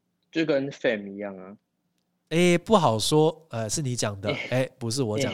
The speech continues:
Speaker 2: 的，诶。
Speaker 1: <laughs>
Speaker 2: <laughs> 好，那你开始
Speaker 1: 因为其实，嗯。
Speaker 2: 花时间用这个 Dispo 了吗？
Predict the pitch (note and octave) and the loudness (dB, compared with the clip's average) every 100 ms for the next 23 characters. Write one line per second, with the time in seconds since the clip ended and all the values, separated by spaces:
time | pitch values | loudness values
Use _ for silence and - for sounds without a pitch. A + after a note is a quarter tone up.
0 | G2+ - D#3 B2 A#2 C3 D3 - - - | -6 -10 -10 -8 -6 -6 -4 -4 -4 -6
1 | - - E3 - F#3+ - B3 - E4+ D#4+ | -6 -4 -4 -4 -6 -4 -4 -2 -2 -2
2 | - - - D#4+ - F#3 G3 F3+ E3+ - | -6 -10 -4 -4 -6 -10 -10 -10 -14 2
3 | C#3+ A3+ G#3 E3+ B3+ C4+ E3 D3 C3+ C3 | 4 6 6 4 4 4 4 2 4 4
4 | B2 A#2+ D#3+ C#3 B2 F3 F#3 D3 C#3+ D3 | 0 -2 -8 -8 -2 2 2 2 0 2
5 | E3 C3 B2+ A2+ G#2+ - G2 F#2+ F#2+ | 2 2 0 0 -2 -2 -6 -6 -12